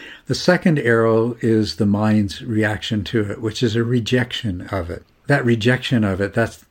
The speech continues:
a form of craving. That's the aversion to it. And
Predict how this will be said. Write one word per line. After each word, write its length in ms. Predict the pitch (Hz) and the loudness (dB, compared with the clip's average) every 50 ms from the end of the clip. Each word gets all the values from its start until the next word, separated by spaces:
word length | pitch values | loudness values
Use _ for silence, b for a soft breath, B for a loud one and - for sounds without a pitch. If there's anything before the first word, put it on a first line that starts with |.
| _ _ | _ _
a 80 | - 113 | -8 -8
form 300 | - - 120 117 107 101 | -4 -2 0 0 2 0
of 120 | 104 95 | -2 -2
craving. 440 | - - 120 107 98 87 85 85 87 | -2 0 0 2 2 0 -2 -4 -4
That's 260 | 95 98 98 - - | -4 -6 -6 -8 -6
the 140 | - - 110 | -4 -2 -2
aversion 560 | 98 85 90 104 104 104 98 90 92 92 95 92 | 0 0 0 -2 0 -2 -2 -4 -4 -6 -6 -4
to 220 | - - 143 123 | -2 0 2 2
it. 220 | 95 95 101 - - b b b b b b b b b b b b b b b b b b - | 0 -2 -6 -10 -14 b b b b b b b b b b b b b b b b b b -2
And 460 | - 131 127 123 123 120 123 127 - | 2 4 6 6 6 4 4 2 -2